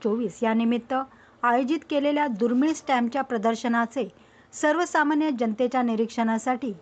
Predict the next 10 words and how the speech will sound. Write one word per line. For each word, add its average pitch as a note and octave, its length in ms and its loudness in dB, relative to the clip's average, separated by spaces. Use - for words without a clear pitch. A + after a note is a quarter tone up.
उद्घाटन C#4+ 540 0
करून C#4+ 380 0
खुले A#3 320 2
करण्यात A3 420 0
आले. F3 220 -4
यावेळी C#4+ 320 2
प्रमुख D4 460 0
अतिथी D4 540 -2
समीर B3+ 420 0
महाजन, A#3+ 540 0